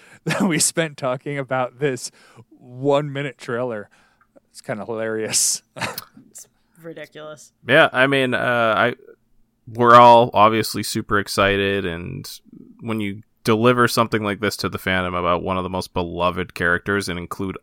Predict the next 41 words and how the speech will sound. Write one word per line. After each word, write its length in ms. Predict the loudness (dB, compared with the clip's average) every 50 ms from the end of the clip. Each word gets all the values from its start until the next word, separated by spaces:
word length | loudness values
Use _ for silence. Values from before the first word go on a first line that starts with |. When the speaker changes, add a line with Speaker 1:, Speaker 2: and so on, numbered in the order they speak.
| _ _ _
Speaker 3:
all 320 | -6 -4 -4 -4 -4 -6
these 300 | -6 -8 -10 -10 -6 -4
other 280 | -2 -2 -2 -2 -6 -8 -6
Easter 380 | -6 -6 -6 -6 -4 -4 -2 0
eggs 340 | 2 2 0 -2 -4 -6 -10
and 360 | -12 -10 -12 -12 -14 -14 -10
super 520 | -8 -6 -4 -2 -2 -2 0 0 0 -2
cool, 420 | -2 -2 -4 -2 0 0 0 0 0
exciting 420 | -2 -2 -2 -2 -2 -2 -2 -6
characters 420 | -4 -4 -4 -4 -4 -6 -8 -8 -8
from 160 | -10 -12 -8
various 380 | -6 -4 -4 -4 -4 -6 -6 -8
media, 420 | -10 -10 -10 -6 -4 -4 -4 -4 -4
I 80 | -6
mean, 260 | -10 -12 -12 -14 -16 -18 _ -20 -20 -20 -20 -20 -20 -20 -20 -14 _
yeah, 180 | 0 0 0 0 -2 _ _ _
I 80 | -10 -6
feel 160 | 0 0 0
like 100 | 2 2
I 80 | 0 -2
could 80 | -2
go 140 | -4 -4 -4
on 160 | -2 -2 -2
about 240 | -2 -2 -4 -6 -6
this 180 | -6 -8 -4 -4
all 140 | -4 -4 -4
day 260 | -4 -4 -2 -2 -2
and 100 | -4 -6
the 40 | -4
possibilities. 840 | -2 -2 -2 -2 -4 -8 -6 -6 -4 -4 -6 -6 -8 -10 -10 -8 -8
I 80 | -8 -8
just 260 | -10 -12 -14 -14 -16 -20 -20 -20 -20 -20 _ _ _
cannot 640 | -4 0 4 6 6 6 8 8 8 8 8 6
wait 300 | 2 -2 0 -2 -2 -6 -10 -16 _
to 120 | -10 -8
see 220 | -8 -6 -6 -6 -6
this. 460 | -6 -6 -6 -6 -6 -8 -8 -8 -10 -10
Um, 640 | -10 -8 -6 -6 -6 -6 -6 -8 -10 -12 -16 -20 _ _ _ _ _ _ _ _ _
high, 440 | 0 4 6 8 8 8 6 4 0
high 420 | -4 0 4 6 6 6 6 2
hopes, 600 | -2 -4 -6 -6 -8 -10 -10 -8 -8 -6 -8